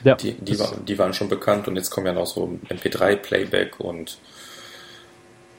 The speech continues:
Speaker 2: Backups.
Speaker 1: Nee, die Backups wurden gestrichen. Die
Speaker 2: Ach,
Speaker 1: kommen erst
Speaker 2: die
Speaker 1: ein
Speaker 2: wurden
Speaker 1: bisschen
Speaker 2: jetzt
Speaker 1: später.
Speaker 2: gestrichen.
Speaker 1: Zwei eins oder so. Ja, ja, die sind leider, äh, nicht in der zwei nuller.
Speaker 2: Interessant.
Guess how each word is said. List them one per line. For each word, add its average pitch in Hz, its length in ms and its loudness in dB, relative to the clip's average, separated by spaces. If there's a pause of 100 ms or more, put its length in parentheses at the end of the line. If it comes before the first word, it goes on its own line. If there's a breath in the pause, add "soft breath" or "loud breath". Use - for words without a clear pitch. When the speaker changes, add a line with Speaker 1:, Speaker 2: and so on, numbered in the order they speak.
(380)
Speaker 2:
Backups. - 1000 4 (340 loud breath)
Speaker 1:
Nee, 180 140 12
die 160 80 10
Backups 170 400 6
wurden 147 200 6
gestrichen. 117 480 2 (360 loud breath)
Die - 120 4
Speaker 2:
Ach, 117 80 10
Speaker 1:
kommen 127 220 8
erst 120 140 2
Speaker 2:
die - 40 4
Speaker 1:
ein 135 40 8
Speaker 2:
wurden 120 100 8
Speaker 1:
bisschen 117 180 6
Speaker 2:
jetzt - 80 6
Speaker 1:
später. - 20 6
Speaker 2:
gestrichen. - 280 2
Speaker 1:
Zwei 117 180 10
eins 123 240 8
oder 117 140 10
so. 113 160 12 (440 loud breath)
Ja, 180 100 12
ja, 175 180 10
die 143 340 -2
sind 135 280 0 (100)
leider, 131 840 10
äh, - 600 -2
nicht 117 200 6
in 117 100 4
der 98 100 2
zwei - 160 0
nuller. 98 240 2 (420)
Speaker 2:
Interessant. - 760 -4